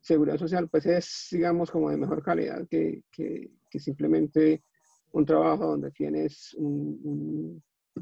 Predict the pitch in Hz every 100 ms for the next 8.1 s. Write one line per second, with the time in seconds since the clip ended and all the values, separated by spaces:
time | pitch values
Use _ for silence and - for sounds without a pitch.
0 | - 156 156 156 147 143 147 151 156 156
1 | 143 - 170 - - - - - _ 143
2 | 139 143 143 156 151 143 - - 139 -
3 | _ _ _ _ _ _ - 143 175 175
4 | 165 170 170 165 151 151 143 147 139 147
5 | 160 170 165 143 143 147 151 - - 147
6 | 143 156 - _ _ _ _ _ - 165
7 | 160 151 143 135 147 151 151 156 147 -